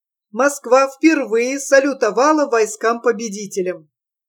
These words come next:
Это были освободители городов Орла и Белгорода. С этого дня салюты в честь отличившихся войск и командиров, их возглавлявших, стали традиционными.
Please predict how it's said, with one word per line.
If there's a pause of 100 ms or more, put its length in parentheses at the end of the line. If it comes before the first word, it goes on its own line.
Это
были
освободители
городов
Орла
и
Белгорода. (320)
С
этого
дня (260)
салюты
в
честь
отличившихся
войск
и
командиров, (320)
их
возглавлявших, (160)
стали
традиционными.